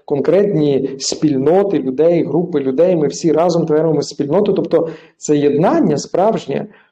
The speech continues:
глибоке єднання. Христос замешкує ж в нас,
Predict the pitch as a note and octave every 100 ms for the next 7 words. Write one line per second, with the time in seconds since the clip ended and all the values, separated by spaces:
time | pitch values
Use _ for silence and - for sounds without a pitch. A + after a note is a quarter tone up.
0 | _ _ _ _ - C3 C3 D3 C#3 A#3+
1 | D4 A3+ E3+ - D3 C3+ B2+ C3 - -
2 | _ _ D3+ C3 - F3+ D3 D#3+ F#3+ F#3+
3 | E3 D#3 - C3+ F#3+ A3+ E3+ - -